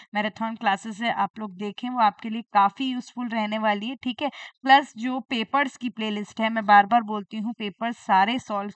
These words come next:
कीजिए, लास्ट टाइम पे प्रीवियस ईयर पेपर्स को सॉल्व कीजिए। जिस तरह से मैंने सॉल्व कराया है, उस पे ज़रूर ध्यान दीजिएगा। और the very important one is the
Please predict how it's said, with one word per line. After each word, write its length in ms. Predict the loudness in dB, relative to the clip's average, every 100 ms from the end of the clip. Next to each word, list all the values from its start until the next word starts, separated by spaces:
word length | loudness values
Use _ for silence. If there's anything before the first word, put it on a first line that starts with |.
| -8
कीजिए, 380 | -8 -6 -6 0
लास्ट 340 | 2 0 -2
टाइम 260 | -6 -6 -8
पे 180 | -10
प्रीवियस 460 | -8 -8 -8 -8 -10
ईयर 140 | -10 -8
पेपर्स 460 | -8 -8 -6 -8
को 140 | -8 -14
सॉल्व 340 | -8 -6 -8 -10
कीजिए। 360 | -10 -10 -10 -10 -12 -12 -8
जिस 220 | -8 -4
तरह 280 | 2 2 2
से 140 | 0
मैंने 260 | -2 -2 -2
सॉल्व 280 | -4 -6
कराया 260 | -4 0 0
है, 100 | 0
उस 100 | -4
पे 140 | -10
ज़रूर 340 | -8 -8 -8 -6
ध्यान 280 | -4 -4 -4
दीजिएगा। 400 | -8 -2 2 2 0 0
और 200 | 4 4
the 120 | 4
very 240 | 0 -2 -2
important 440 | -4 -4 -4 -6
one 300 | -4 -4 -6
is 100 |
the 80 | -4